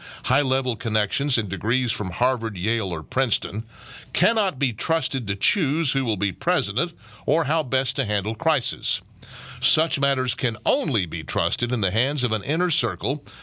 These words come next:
of mostly coastal, mostly Ivy League, and mostly white liberal elites. Any attempt to question or circumvent this presumed authority must be silenced by any means available, the legal niceties be damned.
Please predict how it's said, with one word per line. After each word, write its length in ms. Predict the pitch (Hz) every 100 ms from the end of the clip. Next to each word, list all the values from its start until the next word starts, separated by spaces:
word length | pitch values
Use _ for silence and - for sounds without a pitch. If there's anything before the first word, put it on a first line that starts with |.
| -
of 160 | 85 85
mostly 400 | 120 139 180 180
coastal, 680 | - 147 139 - 175 196 - - -
mostly 480 | 98 127 - 160
Ivy 300 | 131 143 160
League, 320 | 139 120 139 117
and 100 | 85
mostly 380 | 127 139 147
white 400 | 131 117 131 135
liberal 420 | 101 113 104 113 110
elites. 640 | 104 110 98 - - - - - - - - -
Any 260 | 87 90
attempt 400 | 95 - 127 127
to 80 | -
question 480 | 92 131 135 - 170
or 160 | 117 113
circumvent 760 | - 165 190 123 104 127 139
this 200 | 123 -
presumed 680 | - 117 87 123 170 120 87
authority 680 | 87 - 82 69 76 156 175 - - - -
must 300 | 90 127 -
be 120 | 151
silenced 640 | 156 - 185 113 95 87 98
by 180 | 113 120
any 280 | 143 185
means 300 | 160 170 147
available, 640 | 127 135 180 98 98 165 170 - - - -
the 80 | 73
legal 340 | 92 131 135
niceties 540 | 120 123 110 110 123 87
be 120 | 98
damned. 600 | 80 127 113 65 -